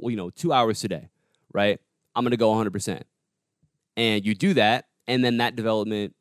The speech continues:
comes from there, right? That's something to think about when we talk about, you know, what's important during your workouts. The other thing to think about is, you know, i-, if you get, you know, I, I'll get D Ms from players talking about, "Hey, coach, you know, I work out for, like,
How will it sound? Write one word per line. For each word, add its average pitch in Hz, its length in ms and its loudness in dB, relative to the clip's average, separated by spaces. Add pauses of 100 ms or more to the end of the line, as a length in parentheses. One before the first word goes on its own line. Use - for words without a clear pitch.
comes 113 260 -4
from 98 160 -8
there, 87 240 -10 (220)
right? 101 180 0
That's 113 220 0
something 120 200 -4
to 101 60 -8
think 101 240 -12
about 92 300 -6 (220)
when - 100 -14
we 107 80 -4
talk 98 240 -6
about, 90 320 -4 (920)
you 113 100 -2
know, 92 260 -2 (180)
what's 110 260 -2
important 98 560 -4 (220)
during 98 220 -6
your 87 120 -8
workouts. 90 400 -10 (400)
The 127 80 2
other 135 80 4
thing 139 140 -4
to 113 60 -6
think 143 280 -4
about 98 360 -2 (100)
is, 107 480 -4 (360)
you 107 120 -6
know, 95 260 0 (340)
i-, 107 140 -4
if 110 180 -6
you 123 220 -4
get, 139 640 -2 (120)
you 107 100 -10
know, 95 320 -4
I, 101 100 -6 (100)
I'll 135 100 0
get 135 180 -2
D 135 140 -4
Ms 123 120 -6
from 120 100 -12
players 110 640 -6
talking 104 300 -4
about, 98 200 -4
"Hey, 107 140 -2
coach, 101 340 -4
you 98 60 -6
know, 95 60 -2
I - 20 -2
work 107 200 -6
out 101 220 -4
for, 87 80 -16
like, 92 160 -14